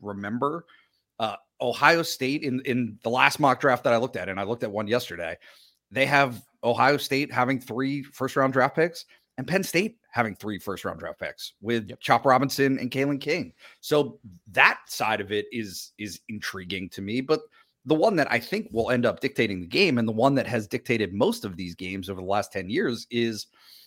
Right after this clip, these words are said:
Speaker 1: the breadth of talent that Ohio State always has, right? It's, it's not just about those superstars.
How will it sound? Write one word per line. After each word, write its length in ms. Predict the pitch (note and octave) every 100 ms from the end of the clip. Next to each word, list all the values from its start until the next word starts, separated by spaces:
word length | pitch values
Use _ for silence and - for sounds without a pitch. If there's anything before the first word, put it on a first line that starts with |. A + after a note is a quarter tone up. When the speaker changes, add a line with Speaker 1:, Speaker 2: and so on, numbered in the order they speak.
| _ _
Speaker 1:
the 120 | A#2+ A#2
breadth 480 | - G#2 D#3 -
of 160 | - B2+
talent 420 | - D#3+ E3+ F#2+
that 100 | G#2+
Ohio 240 | G#2+ A#2 A#2+
State 260 | - B2
always 340 | G#2+ A#2 C#3 C3+
has, 460 | C3+ F3 - - - _ _ _
right? 180 | C3 - G#2+ -
It's, 260 | C3 - -
it's 200 | C3+ C3+
not 260 | C#3 G3+ -
just 180 | C3
about 400 | A2+ G2+ F#2 -
those 240 | G#2+ F#2+ -
superstars. 600 | F#3+ - - G2+ G2+